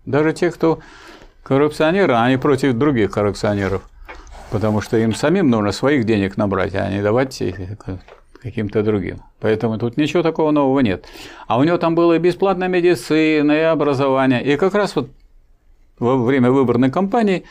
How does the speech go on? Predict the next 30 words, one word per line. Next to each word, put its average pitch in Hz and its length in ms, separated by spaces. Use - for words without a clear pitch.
дали 170 280
газетку. 117 640
Э, 98 300
причём 127 420
раздавали, 151 520
люди 120 260
отворачивались, 123 760
узнавали, 110 420
что - 180
это 104 200
от - 100
Навального. 104 400
А - 20
я 123 140
сразу 123 300
схватил, 123 420
говорю: 98 240
"Дайте 107 300
мне". 90 200
И 110 100
там 123 220
читаю: 131 500
"А 120 40
за 170 100
счёт 156 180
чего?" 98 420
"А 185 120
за 226 100
счёт 202 260
распродажи 160 680